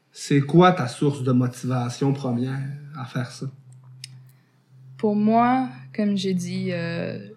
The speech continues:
Speaker 2: j'étais vraiment perdue dans la vie et la scène m'a offert comme une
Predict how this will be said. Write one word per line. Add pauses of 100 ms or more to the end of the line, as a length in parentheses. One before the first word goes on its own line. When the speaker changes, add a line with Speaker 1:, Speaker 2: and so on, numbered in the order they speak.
(260)
Speaker 2:
j'étais
vraiment
perdue
dans
la
vie
et
la
scène
m'a
offert
comme
une